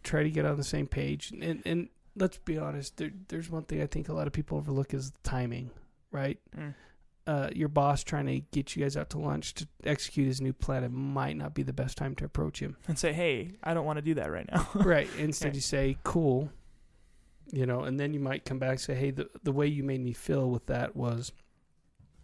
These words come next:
Speaker 1: that I'm not as important because now I'm taking a half hour lunch earlier,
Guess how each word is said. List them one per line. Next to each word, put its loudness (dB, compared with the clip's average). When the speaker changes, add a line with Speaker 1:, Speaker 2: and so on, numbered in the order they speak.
Speaker 1:
that -2
I'm 0
not 0
as -6
important -4
because -6
now -4
I'm -6
taking -2
a -2
half -4
hour -4
lunch -8
earlier, -4